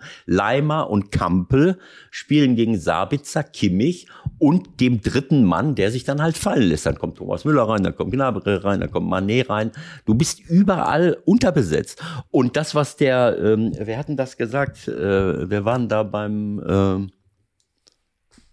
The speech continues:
ich hab im, wo hab ich das gesehen? Sat eins. Äh, ähm,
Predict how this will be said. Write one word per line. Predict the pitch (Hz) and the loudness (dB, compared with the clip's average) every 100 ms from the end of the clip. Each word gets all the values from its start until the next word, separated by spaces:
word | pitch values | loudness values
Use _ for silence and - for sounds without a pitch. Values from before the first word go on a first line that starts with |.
| _ _ | _ _
ich | - | -6
hab | 120 - | -6 -4
im, | - 104 101 - - - - | -4 -2 -2 -6 -12 -18 -20
wo | 95 98 | -10 -8
hab | |
ich | 104 | -4
das | 101 - | -6 -4
gesehen? | 95 113 101 78 - _ _ | -2 0 0 -2 -8 _ _
Sat | - 95 | -4 -4
eins. | - 95 117 147 - - _ - _ _ _ _ - 185 | -2 0 2 0 -2 -20 _ -20 _ _ _ _ -20 -4
Äh, | 101 98 98 98 90 73 95 95 | 2 2 4 2 2 0 0 0
ähm, | 92 95 | -2 -6